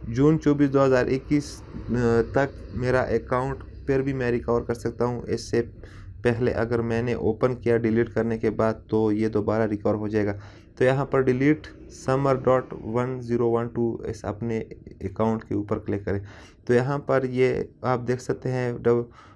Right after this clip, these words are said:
instagram dot com says, "Are you sure want to delete your account?" हाँ, मुझे अपना अकाउंट को डिलीट करना है, तो यहाँ पर ओके पर क्लिक करें। मैंने ओके पर क्लिक किया।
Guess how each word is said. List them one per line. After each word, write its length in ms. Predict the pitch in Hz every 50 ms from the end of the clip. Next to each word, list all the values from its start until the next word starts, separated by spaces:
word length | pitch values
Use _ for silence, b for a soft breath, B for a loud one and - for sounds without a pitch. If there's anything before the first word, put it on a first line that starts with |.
| B B - 113
instagram 640 | 123 123 - - 135 131 123 127 131 127 131 131
dot 140 | 117 117 113 - - 123
com 160 | 123 127 123
says, 280 | - - 120 120 117 113 - -
"Are 140 | 120 127 131
you 80 | 139 131
sure 320 | 131 - 123 127 123 123
want 200 | 123 123 123 123
to 120 | 123 120 113
delete 300 | 113 120 127 131 - -
your 200 | 120 120 120 117
account?" 300 | 117 - 120 123 127 123 123 - - _ _ _ _ _ _
हाँ, 220 | - 117 120 123
मुझे 360 | 127 131 123 123 120 117 120 113
अपना 340 | 110 110 110 - 120 113
अकाउंट 320 | 113 113 - 113 117 113 104
को 80 | -
डिलीट 260 | 110 110 104 120 120 -
करना 260 | - 131 127 123 123
है, 120 | 127 120
तो 160 | 117 - 110
यहाँ 240 | 110 110 110 110 -
पर 160 | - - 104
ओके 360 | - - - 110 117 120 - 120
पर 160 | - - 120
क्लिक 300 | 120 - 120 117 117 -
करें। 220 | 123 117 117 113
मैंने 280 | 113 110 110 110 107 -
ओके 340 | - - 107 113 - 131 127
पर 160 | - 127 123
क्लिक 320 | 120 - 120 120 117 117
किया। 200 | - 117 117 113